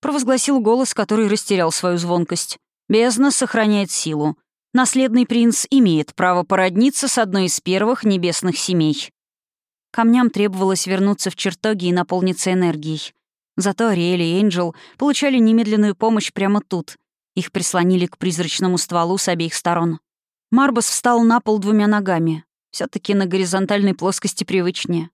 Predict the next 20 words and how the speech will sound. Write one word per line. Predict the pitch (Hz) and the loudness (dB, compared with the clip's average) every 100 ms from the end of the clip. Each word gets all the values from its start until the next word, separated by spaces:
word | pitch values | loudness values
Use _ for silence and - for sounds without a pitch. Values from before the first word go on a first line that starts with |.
| _ _ | _ _
Он | 254 233 | 0 0
помахал | 175 175 165 190 | 0 -2 0 -2
Елене, | 180 180 190 208 180 | 0 0 0 2 2
молясь | 180 185 - | 0 -2 -4
про | 165 | -6
себя, | - 170 165 - - | -6 -4 -4 -6 -18
чтобы | - 285 247 | -6 -2 0
девушка | 208 262 240 - | 2 0 0 0
не | 226 | 2
была | 220 240 | 2 0
слишком | 226 233 - 220 | 0 -2 0 -2
шокирована. | - 233 - 240 180 175 165 - - _ _ - | -2 -4 -2 -2 0 0 0 -4 -20 _ _ -4
И | 269 | -2
тут | 285 285 | 0 0
Эдвуд | 285 240 262 | -2 -2 -2
снова | - 247 254 196 | 0 4 4 4
зафиксировал | 165 170 196 - 208 202 185 | -2 -4 -6 -4 -2 0 -2
характерный | - 190 170 220 220 202 | 0 -2 0 -2 2 2
металлический | 185 180 185 - - - | 2 0 -2 -4 -6 -6
звук. | 175 185 180 | -6 -6 -8